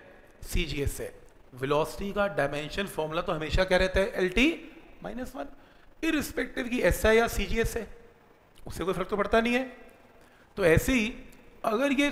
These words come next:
एसआई है और एसआई में force का dimension formula कुछ ऐसा बनेगा, सीजीएस में भी power will remain same, फर्क तो पड़ेगा नहीं, चाहे एसआई लिखो चाहे सीजीएस लिखो,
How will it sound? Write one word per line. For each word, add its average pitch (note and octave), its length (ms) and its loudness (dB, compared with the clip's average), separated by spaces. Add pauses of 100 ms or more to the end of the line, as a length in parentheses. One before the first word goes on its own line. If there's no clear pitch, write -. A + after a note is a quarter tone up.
(160)
एसआई G3 420 4
है - 400 -2 (240)
और - 160 -2
एसआई A3+ 380 4
में C4 140 0
force E3+ 340 -2
का B3 140 2
dimension D#3+ 500 0
formula G3 320 0
कुछ A3 160 -4
ऐसा D#3+ 280 6
बनेगा, D#3+ 440 2 (500)
सीजीएस A#3 680 6
में A3 200 -2
भी A#3+ 160 2 (220)
power F3+ 400 8 (120)
will G3+ 240 6
remain F#3 500 4 (640)
same, - 340 -2 (200)
फर्क D3+ 200 -6
तो F#3+ 80 -2
पड़ेगा A3 300 6
नहीं, C4+ 140 0
चाहे C#3+ 200 0
एसआई E3+ 220 2
लिखो G3+ 220 -2
चाहे A#3 120 -6
सीजीएस E3+ 340 -4
लिखो, G#3+ 240 0